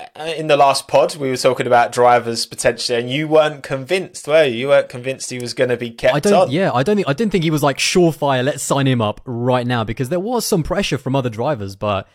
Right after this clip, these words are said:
Speaker 2: uh, clearly, I, I'm, I'm, don't get me wrong, I am glad that he secured it because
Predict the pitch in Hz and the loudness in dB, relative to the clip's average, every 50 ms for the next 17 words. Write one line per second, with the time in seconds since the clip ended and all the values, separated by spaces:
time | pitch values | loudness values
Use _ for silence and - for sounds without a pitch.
0 | _ _ _ _ _ - 117 113 110 107 - 135 127 120 123 117 117 117 - _ | _ _ _ _ _ -2 -2 -2 -2 -2 -2 -2 -2 0 0 -2 -2 -4 -4 _
1 | 165 - 185 202 - - 170 - 165 - 240 240 220 190 196 151 117 107 - 190 | -4 -2 -2 -2 -2 -4 -8 -6 0 0 2 2 4 4 4 2 2 0 0 0
2 | 240 220 151 - 156 151 135 190 139 151 135 139 170 160 - 127 104 147 156 156 | 0 0 0 0 -2 0 0 0 0 0 0 0 0 -2 -4 -4 -2 0 0 0
3 | 131 113 113 - 139 135 120 | 0 -2 -4 -2 -4 -4 -4